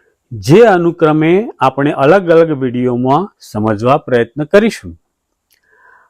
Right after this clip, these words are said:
આમ તો સત્સંગ શિક્ષણ પરીક્ષામાં વચનામૃતના આ વિભાગમાંથી કુલ પાંચ પ્રકારના પ્રશ્નો પૂછવામાં આવે છે. તે નીચે મુજબ છે,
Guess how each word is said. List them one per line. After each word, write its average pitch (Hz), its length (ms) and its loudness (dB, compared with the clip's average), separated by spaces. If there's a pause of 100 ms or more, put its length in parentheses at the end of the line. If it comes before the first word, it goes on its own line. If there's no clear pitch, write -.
(180)
આમ 170 260 2
તો 196 260 2
સત્સંગ 202 500 -2
શિક્ષણ - 400 -4
પરીક્ષામાં 135 720 -2 (960)
વચનામૃતના 185 920 0
આ 165 200 2
વિભાગમાંથી 151 1040 -4
કુલ 160 220 0 (160)
પાંચ 165 420 0
પ્રકારના 143 460 -2
પ્રશ્નો 131 460 -10
પૂછવામાં 123 580 -2
આવે 196 160 4
છે. - 220 -8 (920)
તે 123 100 0
નીચે 151 340 2
મુજબ 147 420 -2
છે, 120 220 -8